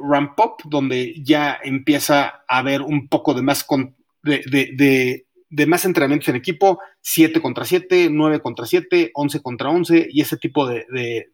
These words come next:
de, de drills, pero todavía no se permite el contacto. Los jugadores pueden estar en el campo hasta tres punto cinco horas al día. Entonces ya, ya, eh, del día dieciséis al veinte, que es agosto doce a dieciséis,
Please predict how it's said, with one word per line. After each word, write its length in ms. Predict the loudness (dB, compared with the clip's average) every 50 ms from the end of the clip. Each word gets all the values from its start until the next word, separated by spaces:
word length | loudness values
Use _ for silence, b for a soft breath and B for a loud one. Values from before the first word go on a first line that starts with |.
| _ _
de, 320 | -10 -8 -8 -8 -8 -12 -12 -6
de 340 | -2 -2 0 0 -2 -2 4
drills, 500 | 6 8 8 8 6 6 0 -6 -14 b b b b b b _
pero 380 | 0 2 2 4 4 2 2 0 B B B B B _ _
todavía 320 | -2 0 4 4 6 6 6
no 80 | 4
se 160 | 4 2 0 0
permite 420 | 0 0 0 0 -2 0 0 -2
el 80 | -2 -2
contacto. 640 | -4 -6 -6 -2 -2 -4 -4 -4 -14 -20 -20 -20 _ _ _ 0
Los 160 | 0 0 4
jugadores 360 | 4 4 4 4 0 -2 -6
pueden 440 | -8 -6 2 4 4 4 4 2 -2
estar 240 | -2 0 2 2 2
en 60 | 2
el 100 | 0 0
campo 680 | 0 -2 -2 0 0 0 0 0 -2 -4 -10 _ _ _ _ _ _ -4
hasta 440 | -2 -2 -2 -2 -2 -4 -4 -2 0
tres 180 | 0 0 0
punto 300 | 0 0 0 0 0 -2
cinco 420 | 0 0 0 0 2 2 0 0 0 -2
horas 240 | -2 -2 -2 -2 -4
al 160 | -6 -6 -2
día. 320 | 0 0 0 0 -2 -8 _ _ _ _ _ _ -6
Entonces 300 | -6 -2 2 2 2 4
ya, 360 | 4 4 4 4 0 -4 -6
ya, 340 | -2 0 0 2 2 0 0
eh, 720 | -2 -8 -14 -8 -4 -4 -4 -2 -4 -6 -8 -6 -8 -8 -2
del 180 | 0 0 2
día 140 | 2 2 2
dieciséis 420 | 2 -2 -6 4 4 4 4 6 4
al 100 | 4 6
veinte, 300 | 6 4 4 2 -4 0
que 100 | 0 -2
es 100 | 0 0
agosto 320 | 0 0 0 0 0 -2
doce 220 | 0 0 0 2 0
a 20 |
dieciséis, 400 | 0 0 0 2 0 0 0 b